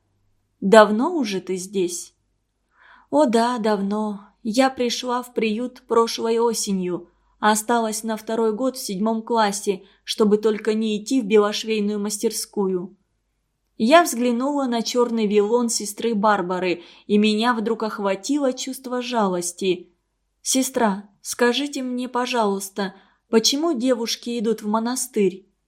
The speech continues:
Монахиня развернулась ко мне лицом. «Разве ты не знаешь?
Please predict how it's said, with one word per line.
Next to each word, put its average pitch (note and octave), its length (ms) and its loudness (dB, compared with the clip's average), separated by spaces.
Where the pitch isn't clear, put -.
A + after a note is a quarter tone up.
Монахиня A3 720 2
развернулась G#3+ 760 -2
ко A#3 140 -2
мне A3+ 220 -2
лицом. F#3+ 680 -2
«Разве G#3 480 4
ты G#3 180 -2
не G3+ 180 0
знаешь? G#3 680 -4